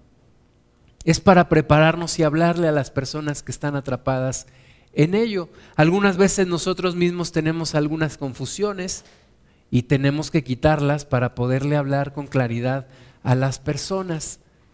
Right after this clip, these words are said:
¿verdad? No decirle hermano a cualquier persona que creemos que es cristiana.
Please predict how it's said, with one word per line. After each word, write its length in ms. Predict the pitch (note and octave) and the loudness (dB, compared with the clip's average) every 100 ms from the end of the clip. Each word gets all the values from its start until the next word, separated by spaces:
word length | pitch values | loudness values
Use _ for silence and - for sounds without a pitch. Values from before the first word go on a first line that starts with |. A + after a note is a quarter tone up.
| - | -4
¿verdad? 360 | C3+ E3+ G3 - - _ _ _ - _ | 2 2 0 -10 -20 _ _ _ -20 _
No 280 | D3 F3 G3 | 0 4 6
decirle 680 | G3+ - G#3 G3 G3+ G3+ - | 4 4 4 6 6 6 4
hermano 1000 | F3 F#3+ G#3 A3+ A#3 A#3 A3+ G#3 F#3+ E3+ - - _ | 2 2 4 4 4 0 -2 -2 -4 -6 -12 -20 _
a 140 | D3 | 0
cualquier 720 | D3 D#3 D#3 - F3+ F#3+ F#3 | 4 4 4 4 4 4 0
persona 520 | - D#3+ - F3 F3 E3+ | 0 0 2 -2 -2 -2
que 480 | D3+ C#3 - - _ _ | -2 -4 -6 -18 _ _
creemos 480 | D3 D#3 E3 E3 - | 2 4 2 -4 0
que 100 | E3 | -2
es 100 | - | 0
cristiana. 680 | D3 C3+ - D#3 D3+ F3+ | -2 -4 2 2 2 -4